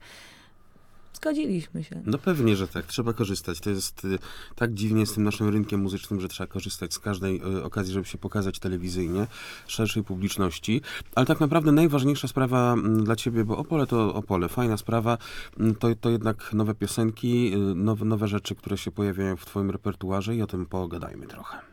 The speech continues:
Speaker 1: Tak, y, niebawem premiera mojego trzeciego singla, dokładnie czternastego czerwca. E, nie dalej niż miesiąc po premierze singla, e, premiera teledysku, do którego zabieramy się, mm, tuż po przyjeździe z Opola.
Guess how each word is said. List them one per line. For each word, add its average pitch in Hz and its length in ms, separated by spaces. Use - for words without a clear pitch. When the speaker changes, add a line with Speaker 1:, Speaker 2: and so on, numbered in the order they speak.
Speaker 1:
Tak, - 280
y, 170 200
niebawem 214 680
premiera 165 380
mojego 135 280
trzeciego 139 380
singla, 131 460
dokładnie 135 540
czternastego 135 600
czerwca. 165 480
E, 135 320
nie 180 380
dalej 233 360
niż 208 200
miesiąc 185 400
po 170 200
premierze 160 460
singla, 143 640
e, 131 380
premiera 131 340
teledysku, 139 640
do 139 200
którego 147 340
zabieramy 143 480
się, 135 160
mm, 135 640
tuż - 320
po 131 140
przyjeździe 131 420
z 123 60
Opola. 131 400